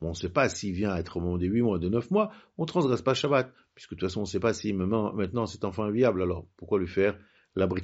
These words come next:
Mila ? On parle ici de faire la Brit Mila. Vandroginos, c'est un enfant qui a les deux genres, et homme et femme. En mechlim alav et Shabbat, on ne transgresse pas le, le Shabbat pour lui faire la circoncision. Rabbi Yehuda matir, Vandroginos,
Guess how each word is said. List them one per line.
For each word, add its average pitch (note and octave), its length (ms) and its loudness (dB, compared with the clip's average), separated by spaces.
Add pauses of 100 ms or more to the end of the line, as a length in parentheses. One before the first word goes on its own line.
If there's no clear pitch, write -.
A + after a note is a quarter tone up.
Mila ? D2+ 180 -4
On D2+ 60 -8
parle C3 200 6
ici D3 220 2
de C3+ 140 8
faire C#3+ 240 6
la B2+ 80 6
Brit A2+ 180 2
Mila. D2+ 220 -4
Vandroginos, D#3+ 640 4 (300)
c'est - 180 2
un C#3+ 140 4
enfant C3 360 2
qui A2+ 200 2
a G#2 80 6
les G#2 100 4
deux A2+ 220 6
genres, F2 420 -2
et C#3+ 420 6 (420)
homme C#3+ 360 4 (300)
et G3+ 100 2
femme. - 240 -8 (760)
En C#3+ 120 8
mechlim B2 300 2
alav B2 220 4
et D3 60 2
Shabbat, F3 320 4
on D#3 40 2
ne C3+ 60 0
transgresse C#3+ 360 4
pas C#3 140 8
le, A#2 140 6
le A2 100 0
Shabbat C#3 340 6
pour G#2+ 120 2
lui G#2 80 2
faire G2 160 2
la A#2 80 4
circoncision. G#2+ 540 -4 (360)
Rabbi A#2 260 6
Yehuda B2+ 220 10
matir, F#2+ 360 6
Vandroginos, D3+ 580 6